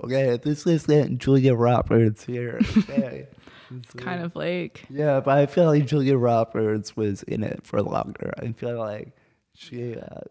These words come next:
Speaker 1: she, in that, I mean, if, and second of all, she
Speaker 2: Yeah, we're
Speaker 1: fe-,
Speaker 2: gonna have to
Speaker 1: it's,
Speaker 2: watch Pretty
Speaker 1: yeah,
Speaker 2: Woman.
Speaker 1: second of all, she fell in love with, you see Richard Gere in that movie? Like, okay, that's, like, higher standards here.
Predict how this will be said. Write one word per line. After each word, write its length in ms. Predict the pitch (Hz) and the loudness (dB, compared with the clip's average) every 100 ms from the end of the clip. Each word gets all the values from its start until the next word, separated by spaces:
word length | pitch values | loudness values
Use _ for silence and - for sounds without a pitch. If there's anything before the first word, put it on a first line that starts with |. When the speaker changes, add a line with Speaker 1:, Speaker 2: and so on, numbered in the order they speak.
| - - | -20 -14
Speaker 1:
she, 160 | 120 110 - | -14 -14 -14
in 200 | 123 123 | 0 4
that, 580 | 123 104 110 - - - | 6 6 4 -2 -6 -2
I 60 | 160 | 2
mean, 200 | 147 135 | 2 2
if, 140 | 143 - - - _ - | -2 -10 -20 -20 _ -10
and 100 | 143 | -4
second 360 | 190 180 147 | 0 2 0
of 100 | 135 | 0
all, 220 | 110 104 107 | 0 0 -2
she 160 | - | -2
Speaker 2:
Yeah, 100 | 180 180 | 0 2
we're 100 | 185 | 0
Speaker 1:
fe-, 40 | |
Speaker 2:
gonna 140 | 190 180 | 0 -2
have 100 | 151 | 0
to 40 | |
Speaker 1:
it's, 40 | 165 | 0
Speaker 2:
watch 240 | 175 - | -2 -4
Pretty 160 | 180 160 | -2 0
Speaker 1:
yeah, 80 | |
Speaker 2:
Woman. 480 | 160 165 165 180 202 | 2 0 0 0 0
Speaker 1:
second 240 | 202 208 180 | 2 4 4
of 120 | 135 | 4
all, 200 | 135 123 | 2 2
she 180 | - 226 | -2 -2
fell 160 | 359 156 | 0 0
in 60 | |
love 140 | 160 143 | 0 2
with, 220 | 139 117 - | 0 -4 -2
you 200 | 143 151 | -2 -2
see 200 | - 160 | -2 -2
Richard 380 | 143 160 170 147 | -2 -4 -6 -4
Gere 240 | 160 151 | -2 -2
in 60 | 160 | -2
that 200 | 147 151 | -4 0
movie? 380 | 151 143 143 135 | 0 2 2 4
Like, 260 | 120 117 | 4 2
okay, 360 | 131 127 127 110 | -2 -2 -2 0
that's, 320 | 156 165 139 135 | -2 -4 -4 2
like, 460 | 123 104 110 - _ - - _ | 2 2 -2 -6 _ -20 -20 _
higher 420 | - 147 123 127 | -2 2 4 4
standards 720 | 104 117 113 107 55 - 107 - | 4 2 2 0 -6 -6 -8 -10
here. 320 | - - | -12 -14